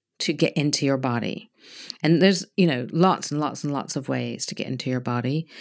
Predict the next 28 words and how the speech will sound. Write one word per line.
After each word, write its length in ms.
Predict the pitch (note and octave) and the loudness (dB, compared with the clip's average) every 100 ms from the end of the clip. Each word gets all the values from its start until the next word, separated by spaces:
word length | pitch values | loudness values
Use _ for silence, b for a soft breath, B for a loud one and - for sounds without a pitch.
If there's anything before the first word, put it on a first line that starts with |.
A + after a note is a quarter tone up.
| B - | B -2
but 100 | - | 2
I'm 120 | D3+ | 4
gonna 180 | C#3+ C3 | 4 2
give 220 | C#3 C3+ | 2 2
you 300 | C3+ C3 C3 _ _ - | 2 0 -2 _ _ -6
just 160 | - | -4
a 40 | - | -2
couple 320 | - C3+ B2+ | -2 -2 0
that 120 | F4+ | -2
have 120 | - | -2
come 200 | - B2+ A#2 | -2 -2 0
to 120 | C3 | 0
mind. 440 | A#2 G#2+ A2 - - _ _ _ _ _ - - | 0 0 0 -4 -10 _ _ _ _ _ -12 0
So 380 | - E3 E3 - | 4 6 4 -2
one, 540 | E3+ G3 G#3+ E3+ F3 G#3 B B B | 2 4 4 4 2 0 B B B
you 120 | E3 | -2
could 240 | E3+ F#3 D#3+ | 4 2 4
do 380 | G#3 A3+ G3 - | 4 6 4 2
right 280 | D#3+ D#3+ - | 4 4 4
after 320 | E3+ E3 - D3 | 0 0 -2 -4
the 80 | |
brushing 400 | C#3+ E3+ - D3 | 0 0 2 2
off 180 | E3 F#3 | 2 2
exercise 600 | - - D3+ D3+ C#3+ C#3 | -2 -2 0 4 4 2
if 120 | D3+ D3 | 0 2
you 80 | |
wanted 300 | C3+ C#3 C3+ - | 4 2 0 0
to. 280 | C3 C#3+ | 2 4